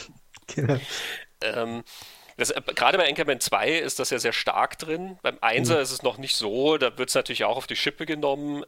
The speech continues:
Speaker 2: ähm, was da an News sozusagen verbreitet wird. Der erste Teil ist ja noch in den siebzigern angesiedelt, der zweite
Speaker 1: Mhm.
Speaker 2: dann in den achtzigern. Und beim zweiten spricht das sehr deutlich an, du weißt, worum es ihm geht und trotzdem geht's ihm ja eigentlich nicht um die Mechanismen wirklich dahinter,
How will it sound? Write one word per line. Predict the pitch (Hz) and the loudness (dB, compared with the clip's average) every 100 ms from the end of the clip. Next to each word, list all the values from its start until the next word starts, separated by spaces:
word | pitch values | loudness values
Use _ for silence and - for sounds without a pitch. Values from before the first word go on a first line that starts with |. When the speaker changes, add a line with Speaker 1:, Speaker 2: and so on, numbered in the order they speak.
| - | -4
Speaker 2:
ähm, | 131 131 131 131 135 - _ - - | 0 2 2 -2 -10 -16 _ -20 -2
was | - - - | 2 2 2
da | 135 123 120 | 4 4 4
an | 120 117 | 0 0
News | 117 131 170 165 - - | -4 -4 -2 -2 -2 -6
sozusagen | - 120 - 120 107 113 | -6 -4 -2 2 2 0
verbreitet | 117 113 98 104 - 127 98 | -4 -6 0 -2 -2 -12 -6
wird. | 127 - - - - - | -6 -6 -12 -16 -10 -2
Der | |
erste | 95 - 139 | 0 0 0
Teil | 120 117 127 | 2 4 2
ist | - | 0
ja | 131 | 0
noch | 123 | 0
in | 120 | -2
den | 113 | -2
siebzigern | 127 - - 127 110 | -4 -4 -4 0 0
angesiedelt, | - 107 110 - 123 143 131 - - | 0 -2 -4 -6 -6 -6 -6 -8 -8
der | - | 2
zweite | 131 131 131 | 4 4 4
Speaker 1:
Mhm. | |
Speaker 2:
dann | 117 110 | 0 -4
in | |
den | 110 110 | -4 -2
achtzigern. | 104 - 147 135 131 135 - - - - - - | -4 -4 -8 -6 -6 -8 -18 -20 -20 -18 -18 -14
Und | 120 | -10
beim | 117 - _ | -8 -10 _
zweiten | - 110 127 143 135 _ _ | 2 2 2 -4 -8 _ _
spricht | - 143 - | -6 -4 0
das | 143 | 2
sehr | 127 | 2
deutlich | - 110 - 165 - | 2 0 0 -2 2
an, | 131 156 | 0 0
du | 135 | 0
weißt, | 120 123 139 | 0 -2 -4
worum | 127 | -4
es | 127 | -4
ihm | 127 | -6
geht | 117 110 135 147 | -4 0 0 0
und | 123 | -2
trotzdem | - 120 - 131 | 0 0 -2 -2
geht's | 117 113 | -2 -2
ihm | 135 | 0
ja | 120 | 2
eigentlich | 104 117 120 | 2 0 -4
nicht | 127 - | -6 -6
um | 113 | -6
die | 113 110 | -6 -4
Mechanismen | 110 - 113 113 - 147 120 | -4 -4 -6 -4 -2 -2 -4
wirklich | 104 - - | -6 -6 -6
dahinter, | 113 110 110 - 104 | -4 -4 -4 -4 -4